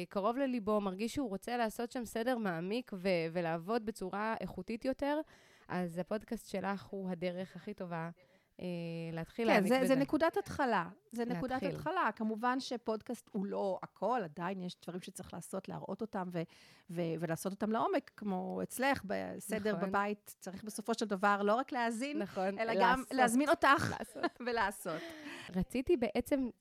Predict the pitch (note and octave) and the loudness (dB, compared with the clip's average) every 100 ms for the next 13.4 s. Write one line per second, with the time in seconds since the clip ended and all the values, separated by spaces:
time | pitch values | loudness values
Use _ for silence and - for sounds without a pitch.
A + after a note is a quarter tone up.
0 | _ - G3+ G3 G3 F3+ D3+ A2+ D3 - | _ 0 4 4 4 0 -2 -8 -14 -18
1 | - G3+ A3+ F#3 D#3 C3+ - _ C#4 D#4 | -12 -4 -2 -2 -6 -10 -14 _ 2 4
2 | C4 A#3+ A#3 C4 B3+ G#3+ F3 F3 A#3 G#3+ | 4 4 4 2 0 -2 -4 -2 0 2
3 | F3 E3 F3 - G3 E3+ E3 F3 F#3 E3 | 0 0 -2 0 -2 -2 -4 0 0 0
4 | D#3+ - G3 - D#3+ C#3 B2 C3 - _ | -4 -6 -8 -6 -6 -6 -8 -12 -18 _
5 | _ _ G#3 G3+ C4 - A3 G#3 G#3+ G#3 | _ _ -2 2 0 2 0 2 2 2
6 | F#3+ F3 F#3 E3 - F#3 D3 - G#3+ _ | 0 2 2 0 -4 -8 -8 -12 -20 _
7 | - - - - - _ _ _ _ - | -20 -20 -20 -20 -20 _ _ _ _ -8
8 | G3 - - - - - - A3 G#3 G3+ | -6 -10 -18 -20 -20 -16 -4 -2 -2 -2
9 | G3+ A3 C#4+ F4 F4+ E4 G#3+ G#3+ G#3+ B3+ | 0 4 4 2 0 -2 -2 -2 -2 0
10 | B3+ C4 C4+ - G3 - B3 B3 B3 B3 | 0 0 -4 -6 -6 -4 -6 -4 -6 -8
11 | - F#3 G#3 G#3+ G#3+ _ - A3+ A3 C4 | -12 -6 -2 0 -2 _ -6 -4 0 0
12 | D#4+ - - _ _ _ _ _ _ _ | 0 -6 -20 _ _ _ _ _ _ _
13 | _ - C#4+ D4 | _ 6 6 8